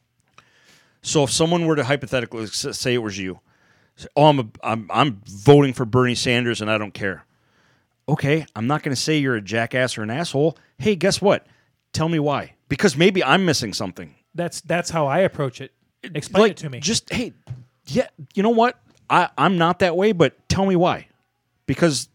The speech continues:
Speaker 1: maybe I did miss something. Or maybe I'm looking at something completely wrong. I think you could right now, you could take let, let's just say the top six people that are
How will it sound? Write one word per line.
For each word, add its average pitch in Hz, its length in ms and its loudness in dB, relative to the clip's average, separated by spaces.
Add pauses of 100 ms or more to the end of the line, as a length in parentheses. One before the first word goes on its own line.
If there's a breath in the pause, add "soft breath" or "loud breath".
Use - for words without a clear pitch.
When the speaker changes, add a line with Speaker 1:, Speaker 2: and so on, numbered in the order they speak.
Speaker 1:
maybe 160 360 2
I 185 60 4
did 220 180 0
miss 139 160 -2
something. - 360 -10 (260)
Or 131 100 2
maybe 151 300 2
I'm 156 120 0
looking 160 220 2
at 143 80 -6
something 139 240 -8
completely 135 460 -6
wrong. 135 320 -4 (1080 soft breath)
I 151 140 2
think 190 320 -4
you 165 100 -4
could 135 180 -4
right 135 220 0
now, 117 240 -2
you 113 200 -4
could 120 180 -6
take 117 360 -2 (340)
let, 117 260 -6
let's 127 140 -4
just - 180 -6
say 127 120 -4
the 110 120 -6
top - 320 -8
six - 380 -4
people 123 340 -2
that 113 120 -2
are 104 220 -6